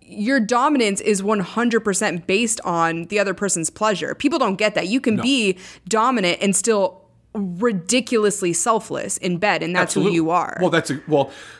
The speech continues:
Speaker 2: for me, I, look, I, we, I fuck around a lot, giving single guys a hard time.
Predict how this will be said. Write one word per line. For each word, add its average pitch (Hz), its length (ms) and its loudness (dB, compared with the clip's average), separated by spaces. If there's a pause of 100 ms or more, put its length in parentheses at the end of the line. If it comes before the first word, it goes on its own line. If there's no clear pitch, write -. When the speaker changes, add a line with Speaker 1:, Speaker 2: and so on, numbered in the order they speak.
(280)
Speaker 2:
for 160 240 0
me, 156 280 2
I, 151 140 -2
look, 123 340 0
I, 131 100 -4 (460)
we, 131 280 0
I 127 80 2
fuck - 240 0
around 117 180 2
a 107 60 0
lot, 104 300 -4 (300)
giving 127 180 2
single 107 260 -2
guys 101 200 -2
a 101 40 -10
hard 101 200 -4
time. 82 200 -12